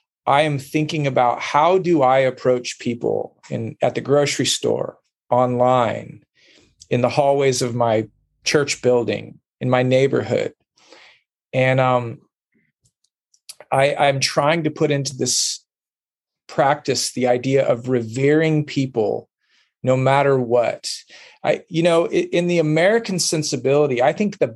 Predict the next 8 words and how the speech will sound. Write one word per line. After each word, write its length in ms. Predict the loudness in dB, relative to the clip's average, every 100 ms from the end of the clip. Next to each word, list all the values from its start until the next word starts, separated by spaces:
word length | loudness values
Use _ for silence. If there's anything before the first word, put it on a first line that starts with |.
| -2
best 360 | 0 0 -4
version 440 | -4 0 0 0 0
of 140 | 0
Americanism 1300 | 0 -2 0 2 2 0 -4 -2 -2 -2 -4 -4 -8 _ _ -4
is 180 | -2 -2
pluralism, 920 | -2 2 4 2 2 -2 -4 -10 -10
which 240 | -8 -6 0
means 640 | 2 2 0 -4 -6 -8